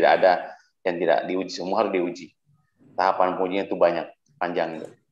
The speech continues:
Termasuk menguji sensornya sendiri. Ketika misalnya diuji itu bagaimana ketika terjadi tsunami, seperti apa mereka mau bereaksi gitu. Nah, itu harus kita pastikan. Nah, kemudian, eh, mengenai local content tadi, eh, memang kita akan dorong hal yang saya sampaikan Pak Haris tadi,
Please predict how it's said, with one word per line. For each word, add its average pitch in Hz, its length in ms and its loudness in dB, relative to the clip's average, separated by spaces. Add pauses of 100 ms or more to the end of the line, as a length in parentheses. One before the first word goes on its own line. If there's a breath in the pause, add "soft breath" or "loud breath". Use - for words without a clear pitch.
(180)
Termasuk 98 320 2
menguji 120 240 4
sensornya 110 320 0
sendiri. 123 560 -4 (320)
Ketika 98 320 0
misalnya 98 320 0
diuji 95 320 -2
itu - 80 -8
bagaimana 104 400 0
ketika 98 320 -2
terjadi 92 240 -2
tsunami, 110 240 -4
seperti 98 320 -2
apa 101 160 -2
mereka 95 240 -4
mau 90 240 -4
bereaksi 90 480 -2
gitu. - 320 -10
Nah, - 160 -8
itu - 80 -10
harus - 160 0
kita - 160 -2
pastikan. - 420 -10 (760 soft breath)
Nah, 80 160 -4
kemudian, 101 640 2 (400)
eh, 92 160 2
mengenai 107 480 -2
local 95 320 0
content 104 320 -2
tadi, 98 240 -6
eh, 90 480 0
memang 120 320 0
kita 127 160 -2
akan 117 160 -4
dorong 117 240 4
hal 104 160 -4
yang 98 80 -4
saya 90 160 -10
sampaikan 90 240 -6
Pak 82 80 0
Haris - 240 -2
tadi, 85 260 -8